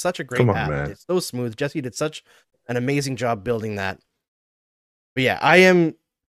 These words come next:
Speaker 1: so pumped for this thing. And the fact that we're gonna start it all heading into the playoffs, I think is gonna build so much hype and serve these markets with something that they just don't have.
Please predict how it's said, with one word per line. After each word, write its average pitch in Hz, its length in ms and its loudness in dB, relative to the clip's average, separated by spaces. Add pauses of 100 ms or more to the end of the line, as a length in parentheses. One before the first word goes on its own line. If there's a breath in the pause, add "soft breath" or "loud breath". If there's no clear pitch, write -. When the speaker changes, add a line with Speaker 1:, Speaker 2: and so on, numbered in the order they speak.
(160)
Speaker 1:
so - 540 6
pumped 113 580 -8 (240)
for 131 80 -6
this 120 200 -4
thing. 123 180 -2
And 131 120 -4
the 135 60 -6
fact 156 260 2
that 165 120 -2
we're 151 100 -2
gonna 143 140 0
start 117 300 -2
it 101 80 -2
all 107 240 2
heading 117 260 -2
into 104 180 -8
the 95 100 -10
playoffs, 107 800 -4
I 107 140 -4
think 113 140 -4
is 101 80 -6
gonna 113 180 -6
build 98 240 -6
so 117 160 -6
much 117 160 -4
hype 110 300 -6 (440 soft breath)
and 120 140 -4
serve 170 460 4
these 175 200 0
markets 123 720 -2
with 120 160 -8
something 135 520 -4
that 113 180 -8
they 110 140 -4
just 117 420 -4 (340)
don't 120 280 -4
have. 117 640 -2